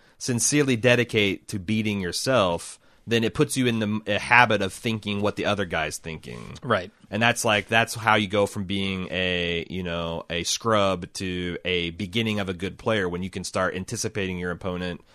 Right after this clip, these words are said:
Speaker 2: Uh-huh.
Speaker 1: and, and, you know, baiting them and stuff like that. And that's insights you'll never, ever have unless you practice that.
Speaker 2: Right.
Speaker 1: That tu-, that, the duality of mind. And I, I don't have the fucking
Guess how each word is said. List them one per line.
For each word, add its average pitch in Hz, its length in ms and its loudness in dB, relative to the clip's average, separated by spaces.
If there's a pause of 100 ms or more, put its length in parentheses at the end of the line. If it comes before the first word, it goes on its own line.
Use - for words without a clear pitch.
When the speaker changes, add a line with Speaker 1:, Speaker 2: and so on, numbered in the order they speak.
Speaker 2:
Uh-huh. 98 220 -4
Speaker 1:
and, 87 480 -4
and, 85 440 -4
you 82 220 -6
know, 90 100 -2
baiting 98 420 0
them 95 200 -4
and 90 100 -6
stuff - 160 -4
like 92 80 -8
that. 110 160 2
And 101 100 0
that's 110 160 0
insights 110 420 -2
you'll 110 120 -2
never, 113 260 0
ever 92 220 2
have 107 340 4
unless 92 340 -4
you 90 140 -6
practice - 500 -6
that. 62 300 -8 (480)
Speaker 2:
Right. 110 160 6
Speaker 1:
That 92 220 0
tu-, 123 320 -2
that, 98 180 -2
the 98 120 -2
duality 98 580 2
of 82 140 -6
mind. 78 520 -4
And 85 340 -8
I, 110 320 -2 (120)
I 101 160 -2
don't 95 240 -6
have 78 220 -8
the 71 240 -6
fucking 78 460 -8